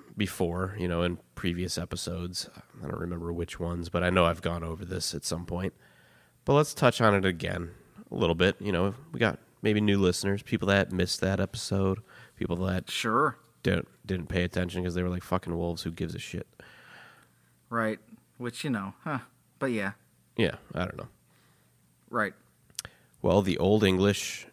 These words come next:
Speaker 1: kings and peasants alike must have really hated wolves. Uh, kings would demand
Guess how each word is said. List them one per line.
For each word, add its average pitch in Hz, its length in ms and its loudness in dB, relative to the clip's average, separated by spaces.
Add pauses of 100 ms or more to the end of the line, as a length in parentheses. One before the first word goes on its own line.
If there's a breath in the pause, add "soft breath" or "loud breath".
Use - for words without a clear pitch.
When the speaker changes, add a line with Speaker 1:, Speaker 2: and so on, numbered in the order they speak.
(380)
Speaker 1:
kings 117 480 2
and 92 160 -2
peasants 110 400 2
alike 104 500 0
must - 280 -4
have 87 280 -6
really 92 280 0
hated 87 360 -4
wolves. 80 520 -12 (1500 soft breath)
Uh, 87 280 0 (360)
kings 139 540 2
would 101 140 2
demand 92 500 0